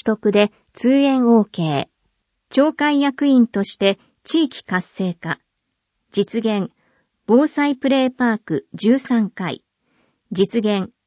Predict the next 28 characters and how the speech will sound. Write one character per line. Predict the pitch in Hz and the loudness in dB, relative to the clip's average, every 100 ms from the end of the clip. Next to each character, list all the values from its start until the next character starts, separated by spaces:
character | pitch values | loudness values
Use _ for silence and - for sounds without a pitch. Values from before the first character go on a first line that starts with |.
| _ _ | _ _
イ | 220 | 2
ン | 311 | 2
ク | 294 302 | 0 0
ル | 302 | 0
ー | 285 | -2
シ | - | -2
ブ | 254 254 | -2 -4
公 | - 233 185 | -2 -2 -2
園。 | 147 131 - _ _ _ _ _ _ _ _ _ _ _ _ _ | -6 -8 -12 _ _ _ _ _ _ _ _ _ _ _ _ _
防 | 214 269 | 2 2
災 | 262 269 254 | 2 0 -2
士 | - | -2
と | 202 | -4
し | 202 - | -4 -2
て | 196 196 _ _ | -2 -2 _ _
災 | - 240 285 | -2 0 2
害 | 302 294 | 0 -2
対 | 269 285 | -2 -2
策 | 254 214 - | -2 -6 -8
推 | - 208 | -4 -2
進。 | 202 - 185 170 - _ _ _ _ _ _ _ _ - | 0 -2 -4 -4 -6 _ _ _ _ _ _ _ _ -2
実 | 196 - 233 | -2 0 0
現、 | 226 208 - _ _ _ - | 0 -2 -8 _ _ _ -2
ビ | 247 339 | 0 2
ー | 285 | 2
グ | 254 | 0
ル | 190 | 0
に | 151 | -2